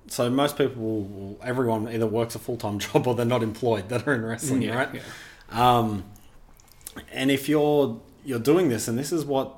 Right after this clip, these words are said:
Speaker 1: you're passionate about, it, generally what it is, it's gonna be a passion,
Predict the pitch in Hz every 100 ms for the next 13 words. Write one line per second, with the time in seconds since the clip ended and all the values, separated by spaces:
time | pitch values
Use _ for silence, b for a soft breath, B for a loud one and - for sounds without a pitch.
0 | - 113 104 - 120 - 127 110 107 98
1 | - b b b 127 123 - - - 156
2 | 147 - 196 196 147 127 104 101 90 101
3 | - 143 127 113 - - 143 - 101 110